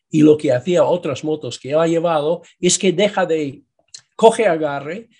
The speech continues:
y sale. Pero dice que la Yamaha sigue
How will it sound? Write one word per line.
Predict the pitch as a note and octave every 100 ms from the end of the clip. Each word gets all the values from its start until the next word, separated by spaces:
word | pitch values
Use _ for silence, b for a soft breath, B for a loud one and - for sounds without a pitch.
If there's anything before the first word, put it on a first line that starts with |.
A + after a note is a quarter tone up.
| _ -
y | F3+
sale. | - E3 A#2+ - - _ _
Pero | - D#3+ D#3
dice | E3 G3+
que | F#3 D#3
la |
Yamaha | D3 C#3+ F#3 G3+ G#3+
sigue | - - A3+ G3+ D3 A2